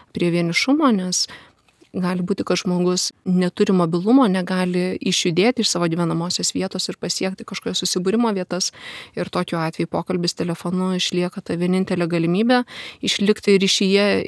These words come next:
ir sumažinti tą atskirtį. Kad ir kaip liūdna, bet, e, buvo ir pokalbių, kurie apėmė savižudybės riziką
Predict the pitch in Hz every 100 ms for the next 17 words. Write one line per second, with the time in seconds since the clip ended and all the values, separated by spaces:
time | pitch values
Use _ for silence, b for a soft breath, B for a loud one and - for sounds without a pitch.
0 | 190 185 - 196 190 190 190 - - 190
1 | 196 - - 175 - 165 B B B B
2 | B B - - 180 180 - 226 - 175
3 | 214 247 226 175 175 170 - 185 175 170
4 | 175 196 196 175 - 180 180 180 180 180
5 | 180 - 180 220 233 190 180 170 165 -
6 | 180 165 175 175 170 165 B B B B
7 | - 185 - 180 175 - 165 160 165 202
8 | 233 240 226 233 233 - 220